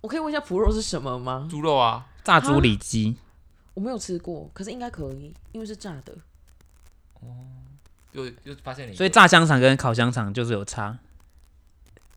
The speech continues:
Speaker 1: 等一下，什么场合有炸香肠这个品项啊？
Speaker 3: <laughs> 我想说用炸的你就可以的话，是不是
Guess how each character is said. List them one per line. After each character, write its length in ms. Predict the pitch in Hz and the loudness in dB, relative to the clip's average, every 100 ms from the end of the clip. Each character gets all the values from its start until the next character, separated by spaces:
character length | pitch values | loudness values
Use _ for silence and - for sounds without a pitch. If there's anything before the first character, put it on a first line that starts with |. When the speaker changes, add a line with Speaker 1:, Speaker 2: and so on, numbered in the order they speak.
| - | -14
Speaker 1:
等 120 | - 170 | -8 -6
一 20 | |
下， 160 | 262 | -6
什 160 | 254 190 | -8 -8
么 100 | 156 | -8
场 180 | 165 147 | -8 -10
合 120 | 156 | -8
有 100 | 151 | -8
炸 280 | - 226 190 | -8 -6 -4
香 200 | 185 180 | -4 -4
肠 240 | 190 151 160 | -4 -4 -2
这 80 | |
个 60 | 180 | -2
品 220 | 175 147 | -4 -8
项 280 | 151 220 151 | -4 -4 -4
啊？ 140 | 131 113 | -6 -4
Speaker 3:
<laughs> 20 | |
我 40 | |
想 100 | 190 | -2
说 120 | 156 190 | 2 4
用 140 | 196 | 6
炸 200 | - 131 | 10 10
的 80 | 131 | 10
你 60 | |
就 100 | 131 | 6
可 180 | 147 127 | 6 4
以 80 | 113 | 0
的 100 | 104 | 0
话， 160 | 117 113 | -2 -2
是 80 | |
不 60 | |
是 60 | 156 | -2